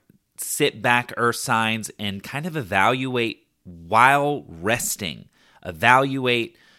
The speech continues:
how can you incorporate more downtime? How can you listen to your body more, tune in more? Uh, so when you're manifesting, consider a balance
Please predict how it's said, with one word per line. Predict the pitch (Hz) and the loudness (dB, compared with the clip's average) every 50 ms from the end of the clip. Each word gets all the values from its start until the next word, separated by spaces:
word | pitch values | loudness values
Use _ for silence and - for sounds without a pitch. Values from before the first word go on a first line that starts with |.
| _ _ _ _ _ _ _ _ _ _ | _ _ _ _ _ _ _ _ _ _
how | _ - - - 143 160 175 | _ -14 -8 -4 -2 -2 -2
can | 160 - 175 170 | -2 -4 -8 -6
you | 165 156 156 151 147 143 | -4 0 0 0 2 0
incorporate | 143 135 123 - 131 131 127 - 127 123 127 123 120 - - | -2 -4 -6 -4 -4 -4 -2 -2 -2 -2 0 0 -2 -4 -4
more | 107 107 107 107 110 110 107 104 | -4 -4 -2 0 0 0 0 -2
downtime? | 87 82 101 98 101 107 107 107 104 - 101 95 82 65 62 55 50 92 - _ _ _ _ | -4 -2 0 0 2 2 0 -2 -6 -8 -10 -10 -10 -12 -14 -16 -18 -20 -20 _ _ _ _
How | - - 123 135 143 139 | -4 0 2 2 2 0
can | - - 156 143 139 | -2 -8 -10 -8 -8
you | 139 131 127 127 127 127 127 127 127 127 127 120 - _ _ _ _ _ _ _ _ _ _ _ _ _ _ _ _ _ | -6 -4 -4 -2 -2 -2 -2 -2 -2 -4 -6 -8 -12 _ _ _ _ _ _ _ _ _ _ _ _ _ _ _ _ _
listen | 104 101 117 127 - - 127 120 | -6 -2 -2 -2 -2 -2 -6 -6
to | - 123 113 | -6 -6 -4
your | 107 101 | -4 -4
body | 85 87 92 90 90 87 87 | -2 -2 -2 -2 -2 -2 -4
more, | 85 78 78 76 76 | -8 -10 -10 -12 -12
tune | - - - - 151 151 147 143 127 | -8 -8 -8 -6 -4 -4 -4 -6 -8
in | - - 117 113 113 110 113 110 104 | -10 -6 -4 -2 -2 -2 -4 -6 -8
more? | 98 90 90 87 82 76 71 69 60 53 - _ _ _ _ _ _ _ _ _ - | -8 -8 -8 -8 -8 -8 -10 -12 -14 -16 -20 _ _ _ _ _ _ _ _ _ -6
Uh, | - 107 107 107 | -2 0 0 0
so | - - 127 117 | -2 -2 -4 -2
when | 120 127 123 | -2 -4 -4
you're | 123 123 123 | -4 -4 -2
manifesting, | 123 131 147 175 190 190 - - 113 107 - - 120 110 107 | -2 0 0 0 0 -2 -2 0 -2 -2 -2 -4 -8 -10 -10
consider | - - 120 110 - - - - 156 175 180 151 98 85 76 78 90 - _ _ _ _ _ _ _ _ _ _ _ _ _ _ | -10 -10 -8 -6 -6 -6 -4 0 0 2 2 2 2 0 -2 -6 -10 -14 _ _ _ _ _ _ _ _ _ _ _ _ _ _
a | 104 101 98 | -4 -4 -4
balance | 82 - - 113 117 131 143 143 127 104 92 87 85 82 - | -4 -2 0 4 4 6 4 4 2 -2 -4 -6 -8 -10 -12